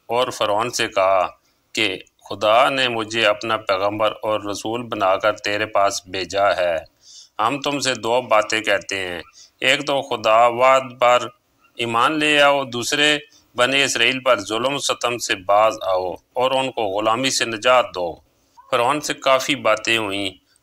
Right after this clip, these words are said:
हज़रत मूसा अलैहिस्सलाम ने प्यार और मोहब्बत से फ़िरौन को समझाने की बहुत कोशिश की और जब उसने कोई जवाब ना दिया तो दरबारियों से कहने लगे कि ये कोई पागल मालूम होता है,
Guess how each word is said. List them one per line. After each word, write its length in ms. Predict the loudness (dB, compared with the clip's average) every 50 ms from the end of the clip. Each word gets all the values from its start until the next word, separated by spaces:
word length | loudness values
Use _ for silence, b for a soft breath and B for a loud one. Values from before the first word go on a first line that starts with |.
| _ -2 -2
हज़रत 300 | 0 0 0 -2 -2 -4
मूसा 280 | -4 -6 -2 0 2 2
अलैहिस्सलाम 500 | 2 2 2 0 2 2 4 4 2 2
ने 120 | 0 -4
प्यार 360 | -2 2 4 4 6 6 4 4
और 100 | 2 0
मोहब्बत 340 | 0 -2 0 0 -2 -2 -2
से 140 | -2 -4 -4
फ़िरौन 360 | -2 -2 0 0 0 0 -2
को 100 | -4 -4 -4
समझाने 540 | -4 -4 -4 -2 -2 -2 -2 -2 -4 -6
की 140 | -6 -6 -8 -6 -4
बहुत 240 | -2 -2 -2 -2 -4
कोशिश 440 | -4 -4 -2 -2 -2 -4 -6 -6
की 360 | -8 -10 -10 -10 -10 -10 -8 -6
और 140 | -4 -4 -2
जब 300 | 2 2 2 2 0 -2 -6
उसने 360 | -4 -4 -4 -4 -4 -4 -4 -4
कोई 220 | -4 -2 -4 -4 -2
जवाब 340 | 0 2 2 4 2 2 0
ना 200 | 0 0 0 0 0
दिया 320 | -4 -4 -2 0 2 2 0 0 -4 B B B B B B -8
तो 100 | -6 -4
दरबारियों 560 | 0 0 0 0 2 0 0 0 0 -2 -2
से 100 | -2 -2
कहने 300 | 0 0 0 0 0 0
लगे 300 | 0 0 0 0 -2 -4 -4
कि 200 | -6 -6 -4 -4
ये 60 | -4
कोई 180 | -2 -4 -6 -6 -2 2
पागल 380 | 2 2 2 2 0 -2 0 2
मालूम 320 | 0 0 0 -2 -4 -6
होता 340 | -6 -6 -4 -2 -2 -2 -2
है, 160 | -2 -4 -8